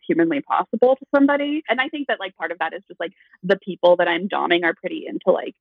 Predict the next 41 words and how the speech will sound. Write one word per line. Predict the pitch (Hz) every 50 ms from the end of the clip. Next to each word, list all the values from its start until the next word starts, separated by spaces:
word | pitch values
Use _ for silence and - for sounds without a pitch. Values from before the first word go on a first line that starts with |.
| _ _
denial | 180 190 180 185 165 147 147 143 147 143 135 135 160 - -
and | - - 160 143 139 120 101 95 - 98 - - 196 196 -
those | 185 156 147 190 _ _ _
things. | 180 156 175 220 226 233
And | 226 226
in | 226 226 202
general, | 240 254 254 240 226 208
it's | 202 -
like, | 202 202 208
that's | - 247 339 _ _
what | 381 339
I | 294
wanna | 269 220 202 196 -
do, | _ - 104 -
is | - 190
I | 220 214
wanna | 220 233 262 302 311
find | _ 254 226 220 202
out, | 180 180 175 - -
like, | 165 160 160 _ _
what | - 202 220 254 277 285
is | 320 311 294 277 254 233 _ -
motivating | 214 208 196 196 202 196 185 185 180 170 170 165 180 175
you | 160 156
to | 156 -
do | _ - - -
this, | - - - - 208 _ _ -
right? | 208 190 151 147 160 175 - -
And | 185 185 190 180
then | 170 165 160 156 156 160 165 _ _ _ _ _ _ _
craft | - - 196 185 165 175 _ _
what | 190 180 165
I'm | 170 160 165 196
doing | 185 160 139 135 151
around | 147 - - 127 - - 220 220 240
that. | - 262 247 254 269 277 - _ _ _ -
So | 269 240 233 - _ -
I | 254 269
really | 269 262 262 285 302 311 311 311 302 302
am | 294 269
a | 262